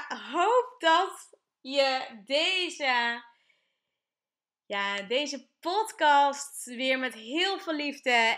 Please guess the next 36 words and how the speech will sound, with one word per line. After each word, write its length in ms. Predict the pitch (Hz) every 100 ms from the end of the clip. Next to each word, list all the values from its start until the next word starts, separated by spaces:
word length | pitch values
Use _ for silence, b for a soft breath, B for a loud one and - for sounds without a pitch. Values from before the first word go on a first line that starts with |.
| 214
hebt 420 | 233 302 349 -
geluisterd. 960 | 403 320 269 269 269 - 233 226 226 -
Als 360 | 262 302 349 311
jij 120 | 254
denkt, 300 | 240 233 -
"Oh 380 | 302 294 294 -
Art, 540 | 247 247 247 233 - -
ik 240 | 254 262 254
vind 140 | 262
het 100 | 254
zo 180 | 254 240
geweldig 360 | 233 220 220
wat 180 | 233 220
je 60 | 208
doet. 380 | 208 208 - _
Ik 240 | 254 247
ben 240 | 247 226 220
benieuwd. 460 | 214 214 208 208
Ik 180 | - 254
wil 200 | 233 240
dit 160 | 226 233
ook. 420 | 226 220 220 - B B B
Ik 220 | - 285 262
wil 200 | 269 254
heel 180 | 254
graag 500 | 247 240 220 214 - -
verder 280 | - 247 233
groeien 300 | 233 220 214
met 120 | 214
mijn 120 | 214
business. 640 | 214 208 208 196 202 - -
Ik 200 | 226 226
ben 240 | 214 208
klaar 540 | 233 233 226 214 208
om, 320 | - 214 208 202
eh, 240 | 208